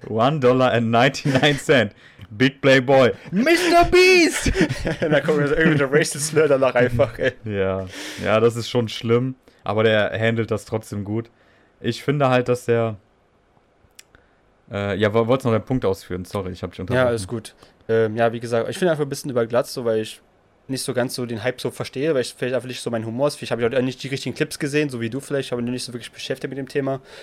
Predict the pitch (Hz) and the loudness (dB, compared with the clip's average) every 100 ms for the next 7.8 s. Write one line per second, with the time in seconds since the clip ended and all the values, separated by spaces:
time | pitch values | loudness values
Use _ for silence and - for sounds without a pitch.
0 | - - 127 147 151 - 123 143 131 123 | -20 -14 -4 0 0 0 -2 -2 0 -2
1 | 123 143 131 - 123 110 127 117 - 123 | -2 -4 -6 -4 -4 2 2 2 -2 -8
2 | - - _ 110 107 107 113 104 - 107 | -8 -18 _ -6 -6 -4 -6 -6 -6 -6
3 | - - - - _ - 120 110 - 117 | -6 -16 -20 -20 _ -16 -6 -6 -4 -4
4 | 113 113 117 113 113 120 117 - 135 117 | -4 -2 -4 -4 -4 -4 -6 -6 -6 -6
5 | 117 120 127 123 160 165 _ _ _ - | -2 0 2 2 0 -2 _ _ _ -10
6 | 123 135 - 139 135 - 139 127 131 - | -6 -6 -6 -8 -8 -8 -10 -8 -10 -8
7 | 127 117 123 143 107 113 139 | -10 -10 -10 -10 -6 -6 -6